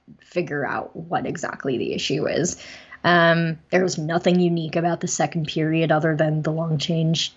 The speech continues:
if, you know, depending on what <laughs> barn you're in, right? Like, they, like, I,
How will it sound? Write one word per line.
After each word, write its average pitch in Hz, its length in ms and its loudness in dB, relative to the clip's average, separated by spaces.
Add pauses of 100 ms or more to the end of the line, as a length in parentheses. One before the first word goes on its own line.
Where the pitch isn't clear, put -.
(180)
if, 180 320 2
you 175 140 4
know, 165 140 0
depending 180 580 2
on 190 320 2
what 226 220 2
<laughs> - 40 -14
barn 285 220 2
you're 285 140 -4
in, 294 280 -6 (240)
right? 196 360 -4
Like, 175 280 -6
they, 175 120 -2
like, 165 220 -4 (1300)
I, 165 160 0